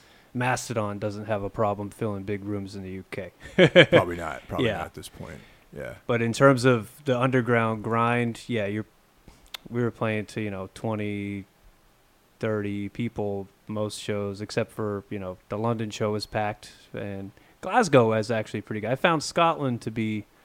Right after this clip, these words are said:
Speaker 1: uh, quite a bit different experience than playing England.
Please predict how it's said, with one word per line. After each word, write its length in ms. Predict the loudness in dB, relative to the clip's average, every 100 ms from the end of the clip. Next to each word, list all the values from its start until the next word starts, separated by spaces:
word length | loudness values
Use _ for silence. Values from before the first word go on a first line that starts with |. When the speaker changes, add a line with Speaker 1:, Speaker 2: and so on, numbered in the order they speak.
| _ _ _ _ _ _ _ -8
Speaker 1:
uh, 280 | -6 -4 -6 _ _ _ -20 -20 _ _ _ -20 -20 _ _ -20 _ _ -20 -18 0
quite 200 | 2 2
a 40 |
bit 160 | 0 0
different 420 | 0 -2 -8 -10 -20 -20 _ _ _
experience 560 | -16 -8 -4 -2 -4 -6
than 120 | -8
playing 320 | -4 -6 -4 -6
England. 500 | -6 -8 -12 -16